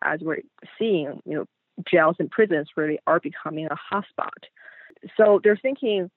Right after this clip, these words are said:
"Even if I call the police, it's likely that my partner is gonna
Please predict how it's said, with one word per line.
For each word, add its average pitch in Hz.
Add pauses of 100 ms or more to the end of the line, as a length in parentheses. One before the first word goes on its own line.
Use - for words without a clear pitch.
(240)
"Even 294 (120)
if -
I 151
call -
the -
police, - (540)
it's 190
likely 175
that 151
my 160 (140)
partner 196
is 151 (100)
gonna 160